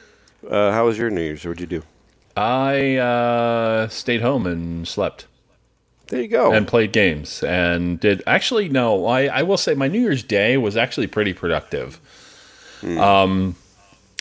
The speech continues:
Speaker 2: 'cause Sunday night, New Year's Eve, uh, I realized, I'm like, "Oh, wait, hey, I should get a bunch of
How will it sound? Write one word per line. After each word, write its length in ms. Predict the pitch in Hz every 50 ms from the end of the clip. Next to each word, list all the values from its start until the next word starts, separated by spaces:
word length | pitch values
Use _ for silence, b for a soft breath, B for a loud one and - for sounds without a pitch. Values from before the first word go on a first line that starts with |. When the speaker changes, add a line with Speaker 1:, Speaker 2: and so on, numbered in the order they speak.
| - 131
Speaker 2:
'cause 180 | - 139 117 -
Sunday 280 | - 160 160 156 143
night, 280 | 127 113 110 117 120 104
New 80 | 110
Year's 200 | 117 113 107 98
Eve, 300 | 104 98 98 98 92 - - -
uh, 40 | 98 98 98 92 90 90 82 -
I 60 | 95
realized, 600 | 101 92 98 101 98 95 92 92 90 87 85 - 95
I'm 80 | 92
like, 180 | 95 90 92 - -
"Oh, 80 | 139 143
wait, 260 | 131 165 175 117 -
hey, 420 | - 160 165 120 104 104 110 - - B B B B B B B B B B B _ -
I 80 | 123
should 180 | 120 - 143 123
get 120 | 131 117
a 40 | 110
bunch 220 | 98 107 104 - 113
of 320 | 104 95 98 98 -